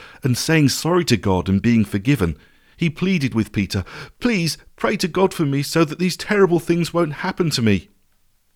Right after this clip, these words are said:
After spending some time with the new believers in Samaria, telling them about Jesus and preaching in the city about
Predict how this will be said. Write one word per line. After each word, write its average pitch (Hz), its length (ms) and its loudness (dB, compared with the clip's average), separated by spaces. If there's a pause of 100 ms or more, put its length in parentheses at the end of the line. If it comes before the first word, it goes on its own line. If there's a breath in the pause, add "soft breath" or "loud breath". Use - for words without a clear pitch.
(1500 soft breath)
After 233 300 2
spending 107 560 0
some 107 240 0
time 117 300 2
with 95 100 0
the 101 80 2
new 117 240 4
believers 107 440 0
in 98 120 0
Samaria, 90 600 -2 (260)
telling 131 340 4
them 123 140 6
about 113 340 0
Jesus 101 440 -2
and 87 120 0
preaching 120 480 -2
in 107 80 2
the 107 80 -2
city 104 400 -4
about 101 320 -2